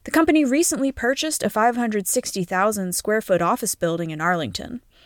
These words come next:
It will begin the relocation later this year. CoStar is also expanding its research and analytics campus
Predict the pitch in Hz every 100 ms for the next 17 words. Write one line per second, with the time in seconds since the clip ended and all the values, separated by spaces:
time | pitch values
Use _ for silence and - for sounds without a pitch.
0 | - 240 262 247 320 339 311 247 247 277
1 | 185 151 185 190 147 143 - - 254 269
2 | - - _ _ _ _ _ 339 359 403
3 | 359 330 320 339 339 - - - 285 277
4 | 196 196 185 - 240 269 269 262 220 196
5 | 196 190 339 - - 165 135 - -